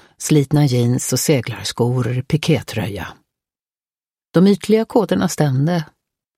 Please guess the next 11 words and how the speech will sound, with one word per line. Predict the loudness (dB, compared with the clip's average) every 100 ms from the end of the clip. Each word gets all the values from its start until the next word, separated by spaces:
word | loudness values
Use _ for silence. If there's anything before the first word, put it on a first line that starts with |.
| -20 -6
De | 2 4
andra | 4 2 2 2 2 0
försvann | 0 -2 -2 -2 0 0
i | -2
en | -2
suddig | -2 -2 -2 -2 0
massa. | 0 -4 -6 -6 -6 -14 _ _ _ _ _ _ _ _ _ _ _ _ _ -20
"Om | -4 2 6
jag | 6
måste | 4 2 -2 -2 2
välja | 2 2 -2 -6